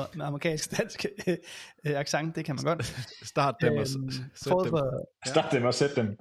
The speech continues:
Speaker 1: Start dem og sæt dem. Vi skal igennem, øh, skill positions. Dem kender I. Øhm, jeg tænker, vi starter med quarterbacks. Og måske skal vi lige,
Speaker 2: Ja.
Speaker 1: øh, slå fast, som vi snakker om lige, inden vi gik på her,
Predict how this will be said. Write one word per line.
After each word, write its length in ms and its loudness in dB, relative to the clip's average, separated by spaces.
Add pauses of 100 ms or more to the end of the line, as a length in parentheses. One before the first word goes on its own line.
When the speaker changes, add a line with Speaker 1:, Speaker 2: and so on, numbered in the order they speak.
(100)
Speaker 1:
Start 280 0
dem 100 -4
og 80 -2
sæt 240 0
dem. 120 -4 (320)
Vi 100 0
skal 160 0
igennem, 360 0
øh, 260 -4
skill 200 -2
positions. 640 0 (340)
Dem 120 -4
kender 240 2
I. 140 -2 (760)
Øhm, 580 -2 (840)
jeg 100 -2
tænker, 180 2
vi 60 -4
starter 240 2
med 160 -2
quarterbacks. 640 -2 (1160)
Og 80 0
måske 240 2
skal 160 0
vi 60 2
lige, 140 2
Speaker 2:
Ja. 180 10
Speaker 1:
øh, 60 0 (180)
slå 100 -6
fast, 220 2
som 100 0
vi 60 0
snakker 300 2
om 60 2
lige, 160 0
inden 140 0
vi 60 -6
gik 100 -14
på 200 0
her, 160 -2